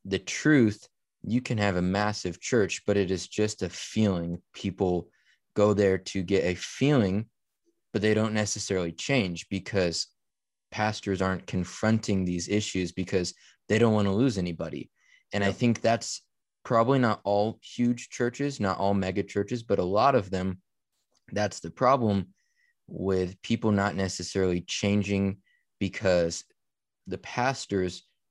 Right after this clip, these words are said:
Speaker 1: don't want to say anything controversial, don't want to say anything that could get them in trouble, because they just want the attention. And again, maybe they're doing it for the right reasons. Many of them are, because they want to expand their platforms. But at the end of the day, you can have a huge platform, but you need to have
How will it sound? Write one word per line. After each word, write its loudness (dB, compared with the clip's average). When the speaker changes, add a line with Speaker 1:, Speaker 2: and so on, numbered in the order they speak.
Speaker 1:
don't 2
want 2
to 0
say 0
anything 0
controversial, -6
don't -4
want -2
to -2
say -2
anything 2
that -6
could -12
get -2
them -2
in -6
trouble, 2
because -4
they 2
just 2
want 0
the -2
attention. -2
And 0
again, 2
maybe 2
they're 4
doing 2
it -4
for -6
the -4
right -2
reasons. -4
Many 4
of 0
them -2
are, 2
because -8
they 2
want -2
to -4
expand -8
their -10
platforms. -4
But 2
at 2
the -2
end 2
of -2
the -2
day, 4
you -2
can -6
have -2
a -8
huge -2
platform, -2
but -4
you -2
need 2
to -18
have -4